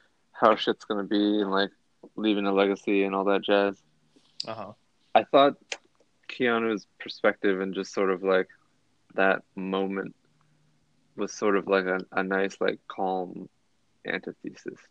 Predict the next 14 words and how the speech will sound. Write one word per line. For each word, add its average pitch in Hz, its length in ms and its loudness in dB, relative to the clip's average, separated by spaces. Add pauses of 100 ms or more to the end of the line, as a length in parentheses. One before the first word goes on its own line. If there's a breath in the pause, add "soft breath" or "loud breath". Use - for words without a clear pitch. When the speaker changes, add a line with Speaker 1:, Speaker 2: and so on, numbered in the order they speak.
(120)
Speaker 1:
to - 260 -10 (260)
those - 240 -6
types - 280 -10
of - 140 -12
worries - 400 -8
and - 120 -12
anxieties. - 600 -10 (960)
And 104 100 -2
it 101 100 -2
made 107 200 2
Speaker 2:
It's 104 120 -4
Speaker 1:
me 110 160 -2
Speaker 2:
true. - 80 -12
Speaker 1:
feel 135 460 2